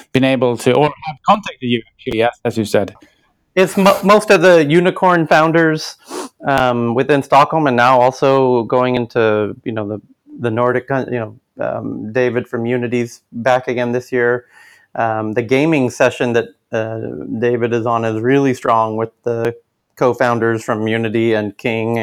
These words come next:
Speaker 2: and the, the heads of the stu-, the major studios like Avalanche. And, uh, um, so it's,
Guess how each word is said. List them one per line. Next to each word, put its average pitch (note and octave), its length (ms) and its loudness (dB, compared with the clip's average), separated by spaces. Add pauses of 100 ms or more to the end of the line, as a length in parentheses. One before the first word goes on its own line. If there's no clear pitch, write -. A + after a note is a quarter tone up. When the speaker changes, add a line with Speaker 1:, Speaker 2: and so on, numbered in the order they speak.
Speaker 2:
and A2 300 -2
the, G#2 280 0
the A2 100 0
heads A#2+ 220 -2
of A2+ 140 -2
the A2 80 -2
stu-, A#2 300 -4
the A2+ 140 0
major A2+ 320 -4
studios A2 480 -2
like G#2+ 160 -6
Avalanche. A2 720 -2
And, G2 320 -10
uh, G2+ 240 -2 (1000)
um, G#2+ 140 -10 (540)
so A2+ 300 -2 (600)
it's, - 500 -2